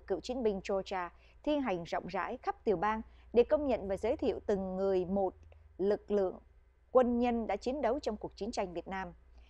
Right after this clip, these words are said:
Tham dự buổi lễ tổ chức vào hôm thứ Bảy thì ông John Ware là cựu chiến binh thuộc lực lượng đặc biệt chiến đấu tại Việt Nam vào năm một nghìn chín trăm sáu mươi tám và một nghìn chín trăm sáu mươi chín,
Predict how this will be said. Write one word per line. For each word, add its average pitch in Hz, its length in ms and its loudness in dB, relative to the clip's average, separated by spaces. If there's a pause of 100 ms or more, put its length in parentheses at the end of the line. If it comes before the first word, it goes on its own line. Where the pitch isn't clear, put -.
(120)
Tham 254 180 2
dự 208 120 4
buổi 175 140 2
lễ 180 180 2
tổ 190 220 0
chức - 200 -6
vào 202 100 0
hôm 196 140 -4
thứ 277 100 -4
Bảy 196 240 0
thì 185 140 -8
ông 190 320 -6
John 190 340 -6
Ware 175 280 -4 (340)
là 196 220 0
cựu 214 260 4
chiến 254 240 -8
binh 208 280 0
thuộc 190 200 -2
lực 185 160 -2
lượng 190 180 -2
đặc 208 240 -4
biệt 208 220 2
chiến 220 200 -2
đấu 226 160 2
tại 269 160 -2
Việt 196 200 -4
Nam 190 200 -4 (340)
vào 190 120 -2
năm 185 140 -6
một 190 140 -8
nghìn 185 160 -6
chín 233 240 -4
trăm 190 220 -4
sáu 185 160 -4
mươi 247 120 -2
tám 196 340 -4 (120)
và 185 120 -4
một - 160 -14
nghìn 170 160 -10
chín 220 180 -8
trăm 185 220 -6
sáu 190 180 -4
mươi 240 120 -4
chín, 254 320 -2